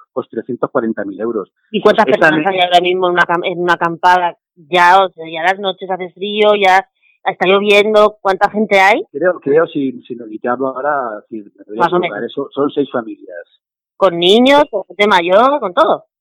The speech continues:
Speaker 1: Correcto, los niños muchas veces los, los, los, los rescata gente que se los lleva a casa para evitar que duerman a la intemperie y luego por la mañana los vuelve a entregar.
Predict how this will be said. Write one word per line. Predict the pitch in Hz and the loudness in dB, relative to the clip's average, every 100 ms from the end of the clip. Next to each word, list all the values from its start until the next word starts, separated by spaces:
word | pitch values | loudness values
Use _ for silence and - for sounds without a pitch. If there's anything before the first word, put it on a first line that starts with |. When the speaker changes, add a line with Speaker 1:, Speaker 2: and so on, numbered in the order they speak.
| _ | _
Speaker 1:
Correcto, | 123 120 131 - 113 | -2 2 2 0 -4
los | 113 | -2
niños | 127 143 | -2 0
muchas | 143 139 143 131 | 0 0 0 0
veces | 151 156 123 | 0 0 0
los, | 123 107 | -2 -4
los, | 107 113 - | -8 -12 -8
los, | 113 113 - | -8 -8 -6
los | 120 113 | -6 -6
rescata | 117 - - 135 147 139 135 123 - _ _ | -8 -8 -6 -4 0 0 0 -2 -8 _ _
gente | - 139 135 | -10 -8 -8
que | 127 | -8
se | 117 | -12
los | 113 | -10
lleva | 123 127 123 | -8 -4 -6
a | |
casa | 120 131 - 120 | -6 -8 -8 -12
para | 117 107 | -12 -16
evitar | 104 120 120 | -14 -14 -12
que | 120 | -12
duerman | 120 127 127 117 113 _ _ _ _ | -8 -8 -8 -10 -12 _ _ _ _
a | 123 117 | -6 -4
la | 117 | -4
intemperie | 113 117 135 135 151 | -4 -6 -4 -4 -4
y | 143 | -4
luego | 117 117 | -8 -10
por | 117 | -10
la | 113 | -10
mañana | 110 113 123 | -12 -8 -4
los | 110 | -4
vuelve | 107 101 | -6 -12
a | |
entregar. | 95 95 92 98 92 | -12 -12 -10 -10 -10